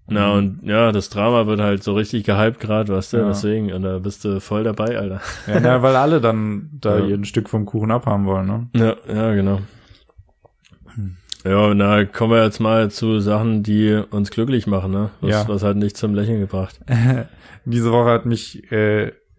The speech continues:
Speaker 2: glücklich gemacht, dass wir wieder, äh, ne, unsere wöchentliche Portion Schwedisch hier auch noch mit in den
Speaker 1: <laughs>
Speaker 2: Podcast bringen können.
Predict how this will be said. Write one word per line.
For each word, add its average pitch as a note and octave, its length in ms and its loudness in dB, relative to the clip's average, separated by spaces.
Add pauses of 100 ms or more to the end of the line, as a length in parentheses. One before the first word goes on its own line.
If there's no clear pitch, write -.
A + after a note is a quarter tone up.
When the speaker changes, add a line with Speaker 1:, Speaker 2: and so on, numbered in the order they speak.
(560)
Speaker 2:
glücklich A#2+ 580 0
gemacht, A2+ 500 -4 (720)
dass G#2+ 360 -2
wir G#2 160 -2
wieder, G#2 520 0 (260)
äh, F#2+ 320 0
ne, G2+ 440 -4
unsere A2 260 0
wöchentliche A2+ 420 0
Portion A2 440 -2
Schwedisch A#2+ 460 -2
hier A#2 200 2
auch A#2 60 0
noch A#2 160 2
mit A#2+ 160 4
in A#2+ 120 0
den A#2+ 160 0
Speaker 1:
<laughs> - 0 -
Speaker 2:
Podcast B2+ 540 0
bringen B2 300 -4
können. A#2 320 0